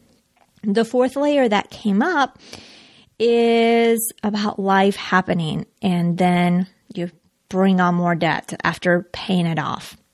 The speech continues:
That happens so much, where you've maybe paid off some credit card debt, something happened,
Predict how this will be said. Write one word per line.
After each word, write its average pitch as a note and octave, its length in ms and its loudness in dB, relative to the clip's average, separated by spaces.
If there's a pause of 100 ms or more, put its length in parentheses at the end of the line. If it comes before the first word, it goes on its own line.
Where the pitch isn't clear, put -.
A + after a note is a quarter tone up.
(140)
That G3 180 2
happens G3+ 580 4 (320)
so C4 460 4
much, G3+ 640 0
where F3 180 0
you've F3 260 -2 (340)
maybe F#3 340 2
paid A#3+ 340 0
off A#3 280 2
some G#3 140 -2
credit G#3+ 280 0
card F3+ 300 -2
debt, F3+ 340 0 (320)
something C#4+ 560 -2
happened, A3+ 600 0